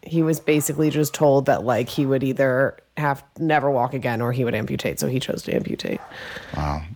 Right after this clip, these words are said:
Speaker 2: That's, uh, y-, you can never fully imagine, um, having to go through something like that,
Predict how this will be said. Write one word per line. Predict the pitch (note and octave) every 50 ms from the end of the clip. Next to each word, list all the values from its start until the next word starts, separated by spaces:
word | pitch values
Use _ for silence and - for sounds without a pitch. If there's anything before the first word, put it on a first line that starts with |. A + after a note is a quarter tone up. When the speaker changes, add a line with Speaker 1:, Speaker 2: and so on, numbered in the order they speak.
| -
Speaker 2:
That's, | - E2+ F2+ F#2+ F2+ E2+ - - -
uh, | E2 E2 D#2+ D#2 D#2+ -
y-, | - - - - - - - - - - - - - - - - - - -
you | - G#2+ G2+
can | - - G#2+
never | G#2 A2 A2+ G2+ G#2+ G#2
fully | - - A2 G#2+ G#2 G2+
imagine, | G2 F#2 F2+ F#2 F#2 E2+ E2+ E2+ E2 E2 D#2+ - - - - - - -
um, | - F2+ F2+ F2+ F2 E2
having | E2 F2 F2 E2+ F2 F2 E2+
to | E2+
go | D#2+ E2 E2+ E2
through | D#2+ - E2 E2
something | - - E2 E2 F2 E2+ D#2
like | - G1+ - -
that, | - - - - - - - -